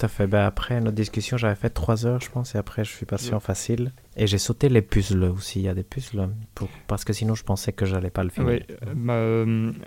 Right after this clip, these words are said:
Speaker 2: je, j'allais dire, à mon avis, c'est peut-être quelque chose que j'aurais dû faire pour être moins frustré par, euh,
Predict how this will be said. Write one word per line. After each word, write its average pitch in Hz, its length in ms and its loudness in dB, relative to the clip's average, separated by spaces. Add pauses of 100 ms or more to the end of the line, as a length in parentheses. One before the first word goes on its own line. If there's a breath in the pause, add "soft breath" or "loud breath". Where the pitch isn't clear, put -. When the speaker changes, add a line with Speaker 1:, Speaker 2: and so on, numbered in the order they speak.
(100)
Speaker 2:
je, 120 300 0
j'allais 143 200 -2
dire, 127 200 -2
à - 20 0
mon 120 160 0
avis, 123 240 -2
c'est 123 180 -2
peut-être - 380 -8
quelque 117 240 -6
chose - 180 -8
que 131 100 -2
j'aurais 113 200 -2
dû 107 120 -6
faire 127 360 -8
pour 113 240 -6
être 120 240 -8
moins 120 320 0
frustré 123 580 -8
par, 117 360 -6
euh, 113 280 -8